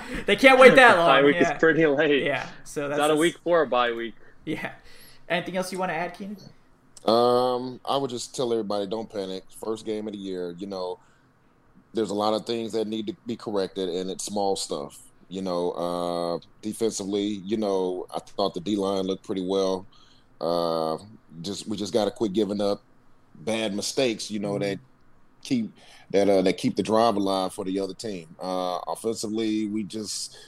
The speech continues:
Speaker 3: offensively, I like how Dirk Koetter came out to different formations. You know, he came out of a bunch of different, you know, some power formations. I like some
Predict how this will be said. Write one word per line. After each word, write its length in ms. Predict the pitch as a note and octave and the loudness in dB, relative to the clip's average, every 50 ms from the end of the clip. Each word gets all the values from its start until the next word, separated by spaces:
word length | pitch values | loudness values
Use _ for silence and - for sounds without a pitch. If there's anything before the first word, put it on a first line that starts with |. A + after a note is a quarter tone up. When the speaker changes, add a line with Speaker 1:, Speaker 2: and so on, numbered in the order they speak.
| - _ - - - | -20 _ -14 -6 -4
Speaker 3:
offensively, 460 | B2+ C3 E3+ F3 C#3 D#3 D#3+ E3 D#3 | -2 0 0 0 0 0 0 2 2
I 80 | D3+ | 0
like 280 | E3 E3+ D#3+ D#3+ D3+ B2 | 0 -2 -4 -4 -6 -6
how 140 | - B2+ A2+ | -6 -8 -8
Dirk 280 | F#2+ F#2 A#2+ A2+ G#2 _ | -8 -8 -10 -10 -10 _
Koetter 180 | - A#2 G#2 - | -12 -12 -12 -12
came 260 | - A#2 A2 G#2 G#2 | -12 -12 -12 -10 -8
out 100 | G#2 G2 | -8 -10
to 60 | E2+ F#2 | -10 -8
different 300 | E2+ A#2 A2 - - - | -6 -6 -6 -6 -8 -4
formations. 540 | - G#2+ G2 G#2 G2+ G2 F2+ - F2 - | -4 -2 -2 -2 -4 -4 -6 -8 -12 -10
You 60 | F#2+ G2+ | -8 -8
know, 140 | G#2 G2+ | -6 -4
he 100 | G#2 A2 | -4 -6
came 340 | G#2 - B2 A#2 A#2 A2+ A2+ | -6 -6 -6 -6 -6 -6 -6
out 140 | A2+ A2+ A2+ | -4 -4 -4
of 80 | A2 G#2 | -4 -4
a 40 | G2 | -4
bunch 260 | F2 G#2+ A2 G#2+ - | -4 -4 -6 -6 -8
of 100 | G#2+ E2+ | -8 -6
different, 540 | G#2 A2+ A2+ - - A2 G#2+ G#2 G#2 G#2 G2 | -4 -4 -4 -2 -2 -2 -2 -2 -2 -4 -4
you 80 | A2 | -2
know, 440 | A2+ G#2 G2+ G2+ G2+ G2+ G2+ G2 A2+ - - - - - - | 0 0 0 0 0 0 -2 -4 -6 -12 -18 -20 -20 -20 -14
some 160 | - - G#2 | -12 -12 -6
power 380 | - - B2+ C3+ C#3+ C3 A2 G2 | 0 2 4 4 6 4 2 2
formations. 540 | - G2+ F#2+ F#2 F#2+ F#2 F#2 F2+ F#2+ F2+ | 2 -2 -2 0 -2 -4 -4 -6 -6 -6
I 100 | F#2+ A2 | -4 -2
like 340 | A#2 A2 G2+ G2 G2+ G2+ G#2 | -2 0 -2 -2 -4 -6 -8
some 140 | - F2+ | -10 -14